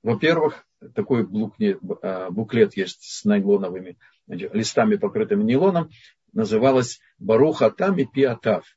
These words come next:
«Благословен ты из уст младенцев».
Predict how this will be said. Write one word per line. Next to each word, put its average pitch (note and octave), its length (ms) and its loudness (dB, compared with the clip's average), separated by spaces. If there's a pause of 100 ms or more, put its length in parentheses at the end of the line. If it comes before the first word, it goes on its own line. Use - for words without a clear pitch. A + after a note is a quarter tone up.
(540)
«Благословен B2+ 680 0
ты G#3 180 4
из C3+ 320 -2
уст C3+ 360 -2 (140)
младенцев». G#2+ 680 -2